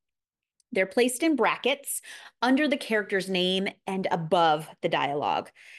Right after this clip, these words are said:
So let's delve into the details and best practices for using parentheticals, because a lot of people use them, <laughs> maybe a little bit more than they should.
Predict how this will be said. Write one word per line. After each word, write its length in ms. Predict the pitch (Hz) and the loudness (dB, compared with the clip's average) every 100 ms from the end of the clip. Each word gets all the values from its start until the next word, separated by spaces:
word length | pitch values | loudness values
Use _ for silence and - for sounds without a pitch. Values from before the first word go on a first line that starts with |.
| - | -20
So 140 | - 196 | -4 0
let's 220 | 208 208 | 0 0
delve 260 | 208 185 196 | 2 2 2
into 180 | 196 | -2
the 80 | 202 | -2
details 880 | 175 240 302 220 214 185 190 196 - - | 0 0 0 0 2 2 2 0 -4 -8
and 160 | 196 | -10
best 280 | 190 247 - | -4 -4 -4
practices 560 | - 208 202 - 185 180 | -4 -4 -4 -2 -2 -2
for 120 | 180 | -2
using 640 | 170 175 185 180 175 165 | 0 0 0 0 0 -2
parentheticals, 880 | 160 165 165 160 127 - 92 90 - - - - - - _ _ | -4 -4 -4 -4 -6 -6 -10 -8 -12 -14 -20 -20 -20 -20 _ _
because 180 | - 277 | 0 4
a 60 | 247 | 6
lot 140 | 269 | 6
of 60 | 247 | 6
people 220 | 233 226 | 4 4
use 240 | 190 160 | 4 2
them, 260 | - - 156 - | -2 -8 -10 -18
<laughs> 140 | _ 233 208 - - - | _ 2 4 2 -4 -2
maybe 640 | 202 196 - 190 247 285 | -2 0 -2 0 2 4
a 80 | 269 | 4
little 160 | 240 | 4
bit 120 | 220 190 | 4 2
more 160 | 175 | 2
than 120 | 170 | 2
they 140 | 165 175 | 2 0
should. 300 | - 143 | 0 -2